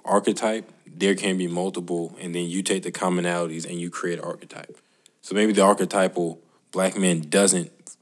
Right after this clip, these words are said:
exist in a physical manifestation. But if you took, again, LeBron, you know, the people who people say, LeBron, Jay-Z, Obama, and you say, "What are the common traits between those?"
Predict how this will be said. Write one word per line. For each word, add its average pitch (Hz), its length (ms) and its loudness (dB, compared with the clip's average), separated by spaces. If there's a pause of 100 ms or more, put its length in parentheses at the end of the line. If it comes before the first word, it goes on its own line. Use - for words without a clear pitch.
exist 92 580 0
in 92 160 -6
a 85 120 -6
physical 101 520 -2
manifestation. 87 840 -10 (680)
But 101 140 0
if 92 140 0
you 104 120 2
took, 98 400 0 (1000)
again, 82 220 -12 (400)
LeBron, 85 640 2 (800)
you 92 100 -10
know, 78 140 -14 (100)
the 85 120 -10
people 92 240 -2
who 92 80 -2
people 82 280 -8
say, 78 100 -14 (200)
LeBron, 98 520 2
Jay-Z, 92 540 2
Obama, 82 520 -2 (240)
and 85 100 -10
you 87 80 -6
say, 90 140 -4
"What 90 240 2
are 110 60 6
the 101 100 4
common 101 460 -4
traits 95 260 -4
between 90 400 -6
those?" 85 400 -8